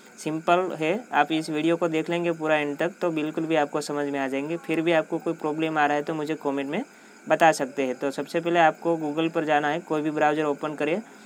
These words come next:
और यहाँ पर टाइप करिए क्यूआर कोड जनरेटर। जैसे मैंने लिखा है उसी तरह से आपको लिखना है। तो सबसे पहले आपको उस पर क्लिक करना है। यहाँ पर बहुत सारे एप्लिक-, अ, सॉरी, अ, लिंक मिल जाएंगे। उसमें से इस वाले लिंक जो है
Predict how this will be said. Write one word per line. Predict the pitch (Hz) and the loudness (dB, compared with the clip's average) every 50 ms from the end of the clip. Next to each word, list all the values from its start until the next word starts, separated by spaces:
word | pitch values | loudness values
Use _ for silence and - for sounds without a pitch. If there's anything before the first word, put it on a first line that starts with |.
| - - - - - | -20 -20 -18 -10 -4
और | - 143 | -2 0
यहाँ | 147 147 143 147 156 | 2 2 2 2 2
पर | 160 170 165 | 0 0 -2
टाइप | 156 - 151 143 147 143 - - | 0 4 4 4 4 4 0 0
करिए | 147 139 143 175 214 - - - - - - - - | 0 2 2 0 -2 -4 -10 -18 -20 -20 -20 -14 -6
क्यूआर | - 151 151 156 160 | -2 2 4 4 4
कोड | 160 - 160 185 202 | 2 2 0 0 0
जनरेटर। | 220 - 156 143 143 147 165 160 156 151 147 131 123 | 0 0 0 0 0 2 2 0 2 2 0 -2 -2
जैसे | 123 131 143 147 143 175 170 | 0 0 0 0 0 0 -2
मैंने | 170 170 175 170 | 0 0 0 0
लिखा | 160 160 143 - 151 | -2 -2 -2 2 2
है | 147 147 175 | 4 4 4
उसी | 180 156 143 - 160 | 2 0 0 -2 -2
तरह | 143 151 151 151 151 | -2 0 2 2 2
से | 147 151 | 2 2
आपको | 139 135 - - 147 | 0 0 0 -2 -2
लिखना | 139 135 123 135 131 123 | -2 -2 -2 -4 -4 -4
है। | 120 117 113 - - - | -4 -6 -8 -10 -8 -8
तो | 139 | -6
सबसे | 135 - 139 135 - - 165 | -6 -6 -8 -8 -6 -6 -4
पहले | 160 165 160 156 165 | -2 -2 0 2 4
आपको | 160 151 156 - - 160 | 4 4 4 2 -4 -4
उस | 156 147 | -4 -4
पर | - - 156 | -4 -6 -8
क्लिक | 147 - 160 160 160 165 | -6 -4 -4 -4 -2 -2
करना | - 160 156 165 160 | -2 -2 0 0 0
है। | 160 190 226 - - - - - - - - | 0 -2 -4 -6 -10 -18 -20 -20 -20 -10 -4
यहाँ | 143 143 151 156 | 0 0 2 2
पर | 160 175 170 | 2 2 2
बहुत | 160 151 151 160 156 160 | 2 2 2 0 0 0
सारे | - 165 160 165 160 | 0 2 2 4 2
एप्लिक-, | 151 147 160 165 156 - - - - | 0 0 -2 -4 -4 -6 -10 -12 -6
अ, | 165 139 139 143 | -4 -2 -2 -2
सॉरी, | 139 - 156 151 180 190 185 - | -2 -2 -2 -2 -2 -2 -2 -4
अ, | - 151 143 143 143 | -4 -2 -2 0 0
लिंक | 143 147 156 160 160 | 0 0 0 -2 -2
मिल | 165 156 156 151 147 | -2 -4 -2 -2 0
जाएंगे। | 143 139 135 135 147 180 220 254 - - - - - - - - - - - - - | 2 2 0 0 0 -2 -4 -4 -8 -16 -20 -20 -20 -20 -20 -20 -20 -20 -20 -12 -6
उसमें | - 151 - 175 175 175 | -6 -4 -2 0 -2 0
से | 165 165 156 180 202 220 - - - | 0 0 0 0 -2 -4 -8 -8 -8
इस | 156 151 - | -6 -4 2
वाले | 170 160 160 165 165 | 4 4 6 6 4
लिंक | 156 156 160 160 160 156 | 4 2 0 0 -2 0
जो | 160 156 | 0 2
है | 151 160 190 240 247 214 | 2 2 0 -2 -6 -10